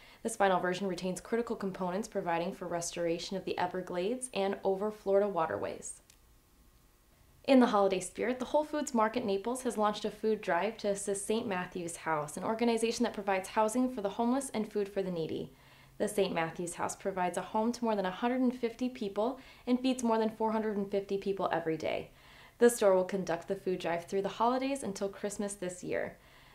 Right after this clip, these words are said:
There is a collection site provided inside the store where customers can donate from a list of goods upon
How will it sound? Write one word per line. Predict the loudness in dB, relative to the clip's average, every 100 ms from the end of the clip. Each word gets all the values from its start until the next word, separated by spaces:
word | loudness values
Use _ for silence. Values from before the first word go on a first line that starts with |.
| 2
There | 4
is | 6
a | 4
collection | 2 2 2 0 -2
site | 0 2 2 0
provided | -2 0 -2 -2
inside | -4 -4 -2 0 -2
the | -4
store | -2 0 0 0
where | -2
customers | -4 -6 -4 -2 0 0 -2 -6
can | -4 -2
donate | 0 -2 -4
from | -6 -4
a | -2
list | -2 -2 -2
of | -4
goods | 2 2 2
upon | -6 -4 -4